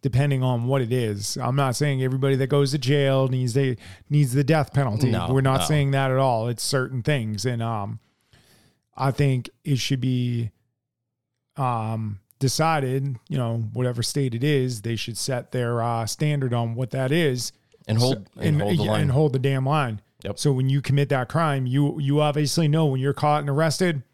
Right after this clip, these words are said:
Speaker 1: all right, I'm getting the death penalty.
Speaker 2: Yep. Exactly.
Speaker 1: Very cut and dry.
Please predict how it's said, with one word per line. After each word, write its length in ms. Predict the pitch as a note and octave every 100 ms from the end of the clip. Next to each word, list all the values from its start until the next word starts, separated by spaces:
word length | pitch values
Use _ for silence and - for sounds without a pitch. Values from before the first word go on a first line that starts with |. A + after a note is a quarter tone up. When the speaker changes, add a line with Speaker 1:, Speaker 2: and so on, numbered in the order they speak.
| _ _ - - _ _ -
Speaker 1:
all 80 |
right, 240 | C3+ G3 - C3+ - B2+
I'm 60 |
getting 220 | B2+ D3
the 80 | D3+
death 240 | D3 D3 -
penalty. 360 | B2+ A#2 C3 - _ _
Speaker 2:
Yep. 200 | B2 - _ _ _ _ _ _ _ _ _ -
Exactly. 460 | C3+ A2 B2 B2 C#3
Speaker 1:
Very 220 | D#3 E3+
cut 200 | F#3+ F#3
and 80 | E3+
dry. 400 | E3+ C#3 B2+